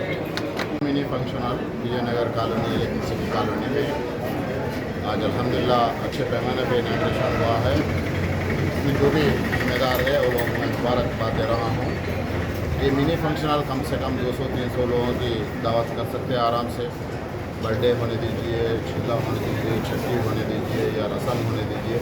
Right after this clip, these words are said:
اگر کوئی، مطلب، کم سے کم دو سو، ڈھائی سو، تین سو لوگوں کی شادی کرنا چاہ رہے تو بھی شادی بھی انشاءاللہ ہو جائے گی۔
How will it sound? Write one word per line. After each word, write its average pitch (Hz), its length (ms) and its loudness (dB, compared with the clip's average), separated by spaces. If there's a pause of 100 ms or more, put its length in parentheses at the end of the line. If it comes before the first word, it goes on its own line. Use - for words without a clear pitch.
(500)
اگر 123 140 2 (100)
کوئی، 127 220 2 (920)
مطلب، 120 260 0 (920)
کم 127 200 2
سے 139 160 2
کم 127 140 0 (180)
دو 120 200 2
سو، 127 120 0
ڈھائی 117 180 2
سو، 123 100 2 (100)
تین 120 180 -2
سو 117 80 2
لوگوں 117 220 0
کی 135 140 0
شادی 117 320 0
کرنا 110 280 -2
چاہ 110 180 -2
رہے 113 160 -2
تو 117 80 -2
بھی 139 160 -2
شادی - 260 -2
بھی 113 140 0
انشاءاللہ 107 500 0
ہو 95 80 0
جائے 113 140 2
گی۔ - 160 0